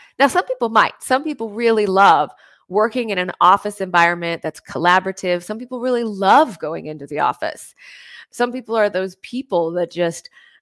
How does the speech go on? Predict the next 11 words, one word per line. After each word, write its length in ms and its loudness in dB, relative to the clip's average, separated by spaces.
are, 400 2
are, 580 2
you 120 -8
know, 180 -6
get 420 4
so 460 0
much 300 0
more 320 -2
energy 520 0
by 240 -4
being 440 -6